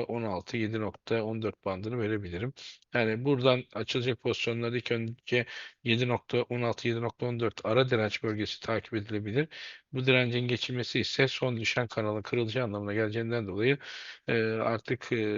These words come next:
daha güçlü bir fiyat oluşumunu gündeme gelecek fiyatlarda baş-, bu fiyatlardan bahsetmeye başlarız. Ancak şimdilik sadece tepki oynanabileceğini düşünüyorum bu hisse için.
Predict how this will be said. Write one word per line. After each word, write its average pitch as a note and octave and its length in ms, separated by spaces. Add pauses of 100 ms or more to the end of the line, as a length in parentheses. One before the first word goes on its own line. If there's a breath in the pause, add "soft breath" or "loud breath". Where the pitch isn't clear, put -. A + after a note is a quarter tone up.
(220)
daha A2 200
güçlü A2+ 300
bir A2+ 80
fiyat - 320
oluşumunu G#2+ 540 (120)
gündeme G#2+ 720
gelecek G#2+ 380
fiyatlarda G#2+ 680
baş-, G#2+ 260
bu G#2+ 180 (600 loud breath)
fiyatlardan A#2 520
bahsetmeye B2+ 500
başlarız. G#2+ 380
Ancak A#2 280
şimdilik A2+ 380
sadece A2 280
tepki - 380
oynanabileceğini F#2+ 640
düşünüyorum F#2+ 420
bu F#2 60
hisse - 260
için. - 260